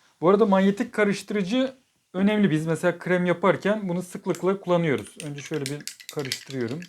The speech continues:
Bunu aynı zamanda gümüş suyu yaparken de kullanacağız. Krem yapımında, kolonya yapımında, parfüm yapımında sıklıkla kullanıyoruz. Biraz önce kattığım ve birbirine karışmayan badem yağını bu sefer emilgatörlü bir suyun içine atacağım.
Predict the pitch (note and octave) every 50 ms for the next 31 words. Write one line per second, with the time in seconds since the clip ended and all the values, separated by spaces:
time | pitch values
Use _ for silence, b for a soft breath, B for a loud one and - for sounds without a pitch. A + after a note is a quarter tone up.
0 | - - _ _ - - E3 F3 F#3 F#3 F3+ D#3+ F3 E3+ F3+ F#3+ A3 F#3+ D3+ D#3+
1 | F3 F#3+ F#3+ - - - - - F3 F3 F3 E3+ E3 E3+ F#3 F3+ F3 F3+ F3+ E3
2 | C#3+ C3+ - C#3 C3 B2+ B2 A#2+ A#2 D#3+ G#3 A3+ G#3+ - - _ - D#3 D#3+ D#3+
3 | D#3+ D#3 D#3 D#3 D#3 D3+ D3+ D3 C#3+ D3 D3+ D3 - C#3 C#3 D3 D3+ D#3 D#3 D3+
4 | D3+ D#3 D3+ D3+ D3+ D3 D3+ D3 - C3 B2 A#2+ A#2+ - E3 D#3+ D#3 D#3 - D#3+
5 | D#3 D#3 D3+ C#3+ D3+ D3+ D3 D3 D#3 - F3 E3 - E3+ E3 D#3+ D#3+ D#3 C3 -
6 | G3 A#3 A3+ - _ _ - G3+ G3+ G3 F#3+ F#3 F3 E3 F#3 F#3 - F3 E3+ F3
7 | - - F3 G3 A3+ A#3 - _ D3+ D#3 D3 D#3 E3 E3+ F3 F3 F3+ F3+ F3+ F3+
8 | F#3 F#3 - E3 D#3 C#3+ C#3 C3 D3 C#3+ D3 C#3+ E3 F3 F3 D#3+ D3+ C#3+ D3+ F#3
9 | G3+ F#3+ F#3 F3+ E3+ E3+ A3 A#3 - - D3 D3+ D#3+ D#3 D3+ E3 D#3+ - F#3 F3+
10 | F3 F3 F#3 G#3 G3+ - - D#3+ C#3 B2+ - - C#3+ C3 B2 A#2 A#2 - B2 A#2
11 | A2 - A#2+ A2+ E3+ G#3 A#3